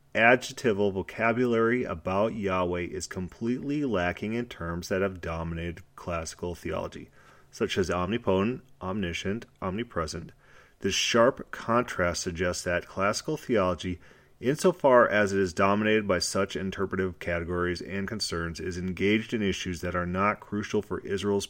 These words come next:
testimony about Yahweh and are, in fact, quite remote from Israel's primary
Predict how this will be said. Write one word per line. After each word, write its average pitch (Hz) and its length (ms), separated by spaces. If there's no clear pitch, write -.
testimony 113 540
about 95 420
Yahweh 98 400
and 92 220
are, 117 380
in 101 200
fact, 92 460
quite 98 400
remote 92 460
from 95 160
Israel's 90 480
primary 87 720